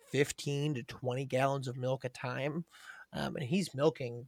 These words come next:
you know, forty to fifty goats right now. <laughs> Uh, so, so, you know, the amount of time it takes for him to pasteurize,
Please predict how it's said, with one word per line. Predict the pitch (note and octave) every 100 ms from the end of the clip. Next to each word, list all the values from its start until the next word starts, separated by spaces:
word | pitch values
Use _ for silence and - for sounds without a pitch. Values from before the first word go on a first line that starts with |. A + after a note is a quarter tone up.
| -
you | B2+
know, | C3 - _
forty | - D3 C3+
to | B2+
fifty | A#2 C3+ A#2+
goats | A#2 D3 E3+ -
right | B2
now. | B2 D#3+ C#3+ C3 - -
<laughs> | D3+ -
Uh, | F3 - - - - -
so, | - F#3+ - - E3 C3 F3+ F#3 E3
so, | - E3 - - _
you | D#3
know, | D3 B2+
the | B2 B2+ D#3+
amount | D3+ D#3+ G3+
of | G3
time | - - E3
it | D#3
takes | - D#3 -
for | C3+
him | C#3
to | C3+
pasteurize, | D3 C#3 C3+ - B2 A#2 B2